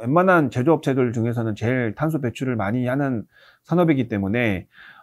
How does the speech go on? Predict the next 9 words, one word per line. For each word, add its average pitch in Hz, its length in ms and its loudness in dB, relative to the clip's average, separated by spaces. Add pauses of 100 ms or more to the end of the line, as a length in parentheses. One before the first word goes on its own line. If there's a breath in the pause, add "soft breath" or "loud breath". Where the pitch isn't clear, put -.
어, 98 600 0
연초부터 196 600 4
얘기가 127 240 2
나왔던 113 420 0
게 151 360 2 (320 soft breath)
올해 175 500 6
중국 147 460 2
철강 156 300 4
생산량은 131 1400 2